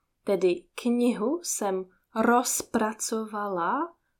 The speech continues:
už někdy v březnu nebo dubnu.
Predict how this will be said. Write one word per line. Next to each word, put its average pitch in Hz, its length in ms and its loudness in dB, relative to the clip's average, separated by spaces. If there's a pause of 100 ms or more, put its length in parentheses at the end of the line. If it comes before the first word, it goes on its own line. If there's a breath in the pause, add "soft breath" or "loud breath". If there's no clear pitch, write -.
už - 480 -6
někdy 254 520 0
v - 40 -12
březnu 190 1080 -4
nebo 254 480 0
dubnu. 185 580 -4